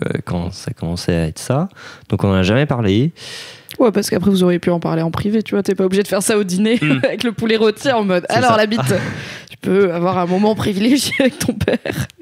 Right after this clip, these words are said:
Speaker 1: Mais, euh, non, vraiment non. Euh, je pense que mon père a assez fait confiance à ma mère sur ce qu'on disait parce que, bah, du coup, chez ma mère, c'était : « Alors, qu'est-ce qui s'est passé pendant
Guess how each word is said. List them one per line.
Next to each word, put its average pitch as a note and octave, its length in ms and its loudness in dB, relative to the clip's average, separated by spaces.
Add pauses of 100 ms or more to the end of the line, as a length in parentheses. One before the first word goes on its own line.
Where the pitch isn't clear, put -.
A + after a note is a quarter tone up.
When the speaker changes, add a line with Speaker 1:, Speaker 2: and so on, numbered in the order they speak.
(420)
Speaker 1:
Mais, B2 340 2
euh, A#2 380 2
non, A2+ 280 2
vraiment A2+ 520 0
non. A2+ 440 0 (160)
Euh, F#2+ 440 2
je - 80 -6
pense - 180 -2
que - 100 -4
mon G2 120 0
père A2+ 240 0
a E2+ 100 0
assez F2 240 0
fait G#2+ 140 0
confiance G#2+ 480 -2
à G#2 40 0
ma F#2+ 140 0
mère G#2 380 0
sur - 340 -6
ce - 100 -6
qu'on G2+ 140 -2
disait G2+ 300 0
parce G2 200 -4
que, G#2 100 0
bah, F2+ 160 2
du F2+ 100 -2
coup, A#2 140 2
chez - 160 -2
ma F2 120 0
mère, G2 200 -2
c'était : « - 400 -2
Alors, E3 360 0 (480)
qu'est-ce G#3+ 160 0
qui F3 100 0
s'est D#3+ 140 2
passé E3 360 2
pendant G3+ 500 0